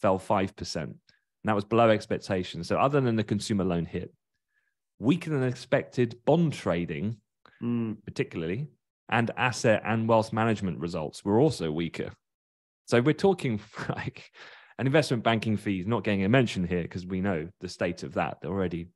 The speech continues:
Speaker 1: pretty depressed at this point, albeit a couple of big deals in the pharma space coming through recently. Um, but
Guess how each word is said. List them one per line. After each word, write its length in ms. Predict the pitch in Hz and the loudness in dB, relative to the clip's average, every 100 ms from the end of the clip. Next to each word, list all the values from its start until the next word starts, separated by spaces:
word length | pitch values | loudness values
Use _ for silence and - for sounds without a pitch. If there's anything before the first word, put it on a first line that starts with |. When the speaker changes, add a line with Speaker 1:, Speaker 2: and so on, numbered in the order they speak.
| _ | _
Speaker 1:
pretty 160 | - 87 | -10 -8
depressed 480 | 87 - 90 - - | -10 -4 -4 -4 -8
at 80 | |
this 140 | 73 - | -8 -6
point, 240 | 87 85 | -6 0
albeit 480 | 190 180 175 127 - | 0 2 2 2 0
a 200 | - _ | -8 _
couple 180 | 165 123 | -8 -6
of 80 | 101 | -4
big 160 | 92 | -4
deals 320 | 101 85 95 | 0 0 0
in 100 | 104 | 0
the 100 | 95 | -2
pharma 340 | 90 - 98 85 | -2 0 0 -2
space 340 | - 73 76 | -6 -8 -10
coming 320 | - 82 85 | -10 -10 -10
through 320 | 98 - 78 92 | -10 -8 -8 -6
recently. 520 | 87 - - 87 110 - - - _ _ | -10 -10 -12 -12 -12 -14 -20 -20 _ _
Um, 440 | 92 92 92 98 123 | -2 0 0 -4 -2
but 320 | - 127 - | 4 4 2